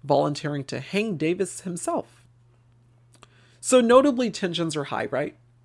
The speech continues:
As the expression goes without cursing, you know, things hit the fan, and a lot was in the air. Americans were still mourning the loss of Lincoln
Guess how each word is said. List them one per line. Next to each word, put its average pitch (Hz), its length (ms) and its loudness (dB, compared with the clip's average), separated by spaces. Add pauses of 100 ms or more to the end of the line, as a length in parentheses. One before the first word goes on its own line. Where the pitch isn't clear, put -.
(380)
As 156 220 -2
the 170 80 -4
expression 190 600 0
goes 170 460 2
without 156 340 -2
cursing, 220 580 -4 (180)
you 180 100 -6
know, 170 100 -2
things 277 440 -4
hit - 140 -4
the 311 80 -4
fan, 233 500 0 (500)
and 202 160 2
a 208 40 8
lot 190 320 6
was 214 160 2
in 185 200 -2
the 185 180 -4
air. 170 300 -2 (200)
Americans 185 540 0
were 170 100 -2
still 196 300 2
mourning 165 440 0
the 160 100 2
loss 147 600 0
of 135 540 2 (340)
Lincoln 131 600 -4